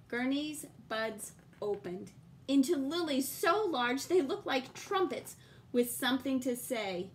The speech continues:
That day, too, an envelope arrived. I seized it and read the contents out loud. "Project nearly done. Everything in bloom here. Jasmine and oranges and lemons and figs. Imagine!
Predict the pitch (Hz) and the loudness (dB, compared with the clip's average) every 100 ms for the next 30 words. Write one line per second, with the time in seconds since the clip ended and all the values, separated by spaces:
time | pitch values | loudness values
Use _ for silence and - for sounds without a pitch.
0 | - - - 196 214 - 240 247 - 311 | -18 -20 -6 -2 -2 0 0 0 -2 -2
1 | 247 214 285 320 311 226 220 202 185 180 | -2 -2 -2 0 0 0 0 0 0 -2
2 | 180 - - - 226 240 - 330 311 254 | -6 -12 -20 -6 -4 -2 0 0 0 -2
3 | - - - - - - 233 214 247 269 | -4 -8 -20 -20 -12 -4 -2 0 0 2
4 | 262 262 233 247 254 240 226 208 214 202 | 0 -2 -2 -2 -2 -4 -4 -4 -4 -2
5 | 185 180 - - - - - - - - | -4 -4 -8 -16 -20 -20 -20 -20 -20 -20
6 | - - - - - 214 220 269 269 233 | -20 -20 -20 -20 -4 0 2 2 0 0
7 | 254 302 302 233 233 285 - - - - | 0 0 2 2 2 -2 -8 -20 -12 -4
8 | 214 226 262 285 311 320 349 415 370 277 | 0 2 0 0 0 0 0 0 2 2
9 | 247 262 - - - - - - - 214 | -2 -4 -10 -20 -20 -20 -20 -20 -10 -2
10 | 208 220 240 247 247 254 - 190 - 220 | 0 0 0 0 0 -2 -6 -8 -4 0
11 | 247 254 285 269 202 208 254 294 320 330 | 0 0 -2 -4 -4 -2 0 0 0 -4
12 | 214 175 208 - - 320 311 269 311 392 | -4 -6 -6 -12 -4 -2 0 0 2 2
13 | 415 381 - 190 180 | 2 0 -2 -8 -10